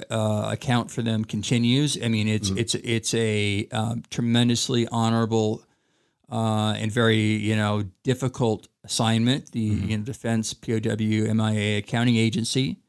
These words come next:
Speaker 1: uh, undertakes this with very, very strong Vietnamese help.
Speaker 2: Yeah, these days, right? And,
Speaker 1: Days.
Speaker 2: and, um, when did that help really, uh, um,
Speaker 1: This, I
Speaker 2: we
Speaker 1: mean,
Speaker 2: start
Speaker 1: this,
Speaker 2: getting that from
Speaker 1: I
Speaker 2: them?
Speaker 1: mean, the, w-, we actually began working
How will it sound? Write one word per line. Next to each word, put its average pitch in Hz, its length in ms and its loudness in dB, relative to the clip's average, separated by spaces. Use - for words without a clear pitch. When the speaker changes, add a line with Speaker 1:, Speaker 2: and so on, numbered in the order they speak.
Speaker 1:
uh, 117 180 -4
undertakes 113 600 0
this - 240 0
with 120 400 4
very, 120 640 4
very 113 340 4
strong 113 500 0
Vietnamese 107 460 2
help. 110 260 0
Speaker 2:
Yeah, 139 200 8
these 139 220 6
days, 120 300 6
right? 123 280 6
And, 113 220 6
Speaker 1:
Days. 120 340 6
Speaker 2:
and, 123 80 0
um, 117 300 4
when 147 180 8
did 208 140 6
that 180 140 6
help 147 260 6
really, 127 680 4
uh, 98 160 -6
um, 107 340 2
Speaker 1:
This, 190 300 6
I 139 60 6
Speaker 2:
we 139 80 8
Speaker 1:
mean, 139 100 8
Speaker 2:
start 123 120 10
Speaker 1:
this, - 60 0
Speaker 2:
getting 123 200 2
that 107 160 0
from - 160 2
Speaker 1:
I 156 60 8
Speaker 2:
them? 151 100 6
Speaker 1:
mean, 143 160 8
the, 135 160 4
w-, 123 280 -6
we 135 240 4
actually 196 260 2
began 123 400 6
working 123 720 4